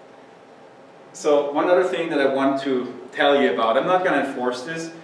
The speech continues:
but I would suggest that you don't use your devices while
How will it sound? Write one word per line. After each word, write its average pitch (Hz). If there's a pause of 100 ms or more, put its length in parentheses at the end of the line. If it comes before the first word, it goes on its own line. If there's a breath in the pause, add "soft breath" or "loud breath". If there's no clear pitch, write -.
(260 loud breath)
but 123
I 123
would -
suggest 127
that 120
you 117
don't 123 (400)
use 123
your 113
devices 104
while 104